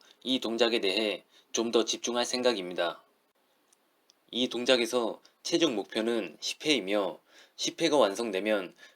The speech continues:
그 다음으로 엄지와 소지손가락을 제외하고 검지, 중지, 약지만으로 몸을 지탱하여 팔굽혀펴기 하는 동작을 연습할 수 있도록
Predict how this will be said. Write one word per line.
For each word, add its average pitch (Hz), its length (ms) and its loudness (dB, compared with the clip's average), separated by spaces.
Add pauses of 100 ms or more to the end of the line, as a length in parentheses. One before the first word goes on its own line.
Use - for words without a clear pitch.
그 120 180 -2
다음으로 107 680 2 (280)
엄지와 117 680 2
소지손가락을 123 800 0
제외하고 101 720 0 (360)
검지, 113 640 -2 (140)
중지, 113 640 -4 (180)
약지만으로 107 880 0 (720)
몸을 123 280 2
지탱하여 104 760 0 (280)
팔굽혀펴기 147 680 -4
하는 120 360 -2
동작을 107 600 0 (320)
연습할 120 400 0
수 123 120 -6
있도록 104 540 0